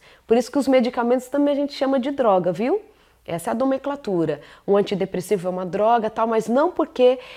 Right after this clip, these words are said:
ela tem um efeito prejudicial, mas porque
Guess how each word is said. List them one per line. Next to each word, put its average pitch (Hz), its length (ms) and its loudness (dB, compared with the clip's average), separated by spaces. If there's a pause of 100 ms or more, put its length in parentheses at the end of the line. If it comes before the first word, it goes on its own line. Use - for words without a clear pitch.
(100)
ela 214 160 2
tem 226 200 -2
um 226 120 4
efeito 214 540 0
prejudicial, 233 960 2 (240)
mas 233 200 0
porque 233 400 0